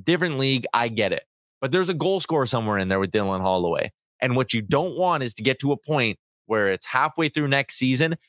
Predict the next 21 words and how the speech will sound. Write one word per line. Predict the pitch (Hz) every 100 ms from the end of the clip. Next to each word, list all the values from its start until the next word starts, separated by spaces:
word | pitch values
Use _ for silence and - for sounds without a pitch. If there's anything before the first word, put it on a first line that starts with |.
| _
you've | 120 110
never | 120 135 147
given | 127 139 143
him | 127
a |
shot, | 110 135 147 170 -
and | 120
now | 120
you're | 135 131
sitting | - 127
there | 131
having | 127 123
the | 113
conversation | - 123 117 127 123 120
you're | 117
having | 117 117 110
with | 101 85
Broberg, | 131 175 120 120
where | 110 113 110
it's | 107
like, | 123 113 -